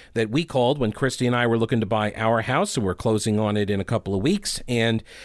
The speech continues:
uh, we're very excited about it. But if you're looking to buy a home, she's got homes in all price points. If you're looking to sell, she has buyers lined up. So, uh, give her a call. Tell her that you heard it here on the podcast. Again, the number is eight two eight, three three three,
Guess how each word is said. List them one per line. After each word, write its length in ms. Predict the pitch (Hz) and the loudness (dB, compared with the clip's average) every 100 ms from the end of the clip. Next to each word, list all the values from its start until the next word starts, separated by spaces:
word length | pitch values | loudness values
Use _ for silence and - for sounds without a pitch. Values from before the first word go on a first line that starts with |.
| - - | -18 -4
uh, 180 | 120 113 | 0 2
we're 100 | 113 | 2
very 260 | 117 113 113 | 2 0 0
excited 500 | - - 143 160 151 | -2 0 2 2 0
about 280 | 151 151 160 | 0 2 2
it. 100 | 147 | 2
But 120 | 143 | 0
if 100 | 135 | 2
you're 140 | 165 | 2
looking 260 | 160 160 143 | 2 0 0
to 220 | - 123 | 2 2
buy 340 | 117 127 131 | 2 0 2
a 120 | 143 135 | 2 2
home, 280 | 147 151 | 2 2
she's 180 | 165 127 | 0 -2
got 200 | - 120 | 0 0
homes 300 | 110 131 131 | 2 2 2
in 100 | 127 | 0
all 200 | 120 113 | 0 0
price 340 | 107 - 143 - | 0 -2 -2 0
points. 240 | 151 139 | -2 0
If 80 | 123 | 0
you're 100 | 120 | 0
looking 220 | 123 135 | 0 0
to 80 | 104 | -2
sell, 360 | - 135 143 165 - - | -2 0 0 0 -8 -8
she 180 | - 165 | 0 0
has 120 | 151 | 0
buyers 480 | 123 127 143 139 117 | 0 0 2 0 0
lined 380 | 120 127 123 - | 0 2 0 -2
up. 260 | - 98 - - | -4 -6 -6 -10
So, 420 | - 202 165 87 - - - - | -2 2 2 0 -8 -20 -18 -4
uh, 180 | 113 | -2
give 220 | 95 131 139 | 0 0 2
her 140 | 190 | 2
a 40 | |
call. 300 | 190 139 123 | 2 2 2
Tell 300 | 123 143 139 | 0 0 0
her 200 | 135 139 | 2 0
that 180 | 135 131 | 0 0
you 120 | 113 | 0
heard 180 | 107 139 | 0 2
it 100 | 143 | 0
here 260 | 110 139 147 | 2 2 2
on 200 | 123 139 | 2 2
the 80 | 175 | 0
podcast. 640 | 131 123 120 127 131 - | 0 -2 0 -2 -2 -2
Again, 220 | 110 127 | -2 0
the 60 | 123 | 2
number 200 | 127 135 | 2 2
is 120 | 104 - | 2 0
eight 200 | 147 165 | -2 0
two 180 | 214 151 | 2 2
eight, 200 | 135 - | 0 0
three 180 | 147 | 0
three 240 | 208 196 202 | 2 0 0
three, 340 | - 131 127 | 2 2 0